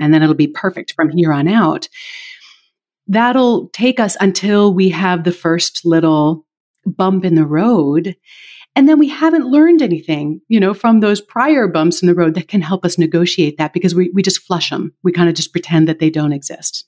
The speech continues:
you know, nothing before day one counts. Um, and, and therefore they're not there for us to learn from. So I think it's that concept of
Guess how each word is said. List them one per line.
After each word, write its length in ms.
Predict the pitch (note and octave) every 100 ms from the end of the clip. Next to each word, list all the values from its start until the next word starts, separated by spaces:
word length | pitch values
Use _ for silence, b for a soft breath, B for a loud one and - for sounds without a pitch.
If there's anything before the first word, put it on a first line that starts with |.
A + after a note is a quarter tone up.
| _ _ _
you 100 | C#3
know, 200 | C#3 F3 _ -
nothing 360 | F3+ A#3 A#3+ A3+
before 240 | A3 G3
day 180 | F#3 E3
one 220 | D#3+ D3+
counts. 360 | - - - - B B B B B B B
Um, 260 | D#3+ D#3 D#3
and, 320 | A#3+ A#3+ B3
and 180 | B3 A#3+
therefore 260 | B3+ B3+ A#3+
they're 140 | A#3
not 260 | A3 A3 F3+
there 500 | G3 G#3 G3 F#3 -
for 200 | _ F#3
us 100 | F#3 -
to 120 | D#3+
learn 240 | D3+ C#3+
from. 320 | C#3+ - -
So 180 | F3 G#3
I 100 | F#3+
think 160 | F#3+ F#3+
it's 160 | F#3
that 280 | - E3+ -
concept 360 | - F#3 F3+ -
of 180 | D#3+